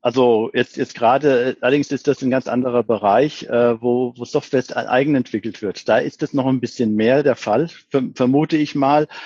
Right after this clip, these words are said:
Ich weiß das, äh, aus meiner Vergangenheit, dass da teilweise auch, äh, das Business, äh, sehr technikverliebte Leute hatte, die halt ganz genau wissen wollten, wie ist denn der Server, wo steht er denn,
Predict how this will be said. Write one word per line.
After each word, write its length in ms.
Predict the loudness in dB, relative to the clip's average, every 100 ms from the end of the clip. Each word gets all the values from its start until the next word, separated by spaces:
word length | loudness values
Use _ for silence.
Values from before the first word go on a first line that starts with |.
| -18 -18 -18
Ich 160 | -12 -2
weiß 240 | -2 -2
das, 220 | -6 -12 -8
äh, 60 |
aus 500 | -2 0 0 0 -2
meiner 260 | 0 0 0
Vergangenheit, 880 | -2 -2 0 0 0 -2 -2 -2 -4
dass 180 | -4
da 140 | -2 -2
teilweise 680 | 0 -2 0 0 0 -2
auch, 440 | 0 0 0 -4 0
äh, 260 | 2 2
das 200 | -2 -6
Business, 760 | -2 -4 -2 -4 -4 _ _ -6
äh, 300 | 0 2 0 0
sehr 200 | 0 0
technikverliebte 760 | -2 -2 -4 -4 -2 -2 0
Leute 360 | 2 2 2 0
hatte, 180 | -2 -2
die 120 | -6
halt 120 | -2
ganz 280 | -2 -2 -2
genau 480 | 0 2 2 0 -4
wissen 260 | -2 -2
wollten, 800 | 2 2 2 0 0 0 -4 -8
wie 120 | -4 -4
ist 100 | 0
denn 140 | 2
der 100 | 2
Server, 760 | 2 0 0 0 0 2 0
wo 160 | 0 -2
steht 280 | 0 -2 0
er 120 | 0
denn, 460 | 0 0 0 -2